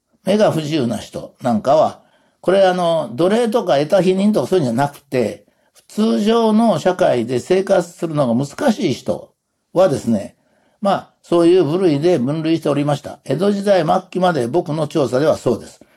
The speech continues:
まあ、少し僕も勉強しますし、いろいろ違うんだったらコメントよ-、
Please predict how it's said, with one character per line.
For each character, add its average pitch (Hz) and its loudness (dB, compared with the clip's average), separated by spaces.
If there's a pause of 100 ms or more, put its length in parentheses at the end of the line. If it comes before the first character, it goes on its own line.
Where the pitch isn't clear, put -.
ま 151 0
あ、 131 -2 (280)
少 - -2
し 165 0
僕 175 2
も 143 0
勉 143 0
強 147 0
し 143 -2
ま 135 0
す - -12
し、 110 -6 (480)
い 139 -2
ろ 160 2
い - 0
ろ 160 2
違 156 -2 (140)
う 170 0
ん 156 -4
だ 131 0
っ 110 -6
た 117 -4
ら 107 -2
コ 131 -2
メ 147 2
ン 143 -2
ト 143 -4
よ-、 135 -2